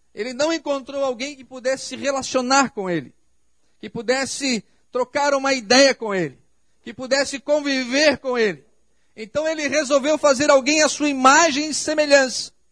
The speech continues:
para que pudesse ter um relacionamento com ele. E a Bíblia diz que Deus fez Adão e Eva conforme a sua imagem e semelhança,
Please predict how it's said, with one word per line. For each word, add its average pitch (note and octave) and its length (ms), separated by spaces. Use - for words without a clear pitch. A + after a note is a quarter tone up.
para C4 180
que D4 120
pudesse D4 500
ter D#4 180
um D4+ 80
relacionamento D4+ 1080
com G#3 200
ele. C#3 160
E D#3+ 80
a D#3 60
Bíblia G#3 260
diz G3+ 280
que G3 100
Deus F#3 340
fez F#3+ 380
Adão F#3+ 480
e F#3 80
Eva G3+ 320
conforme F#3+ 480
a F#3 60
sua - 180
imagem F#3+ 440
e F3 40
semelhança, F#3+ 800